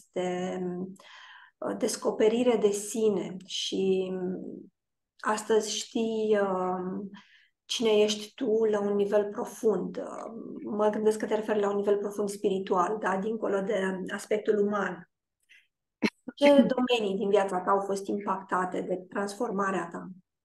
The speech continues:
Speaker 2: Absolut toate domeniile. Nu există domeniu din viața mea care să nu fi fost impactat de munca pe care eu am desfășurat-o,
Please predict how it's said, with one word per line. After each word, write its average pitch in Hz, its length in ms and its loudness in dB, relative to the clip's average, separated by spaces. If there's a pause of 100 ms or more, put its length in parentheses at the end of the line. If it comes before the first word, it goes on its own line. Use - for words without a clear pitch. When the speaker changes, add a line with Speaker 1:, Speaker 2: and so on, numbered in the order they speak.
(3000)
Speaker 2:
Absolut - 520 4
toate - 280 -2
domeniile. 175 540 0
Nu 190 180 6
există 196 320 6
domeniu 160 540 8
din 147 320 4
viața 156 400 0
mea 160 340 4
care 165 260 0
să 160 240 -8 (440)
nu 160 300 6
fi 208 180 -2
fost 175 580 -2
impactat 180 920 2 (1500)
de 190 240 4
munca 190 880 4
pe 175 120 -8
care 170 220 -4
eu 180 80 -2
am 214 120 2
desfășurat-o, 180 1120 0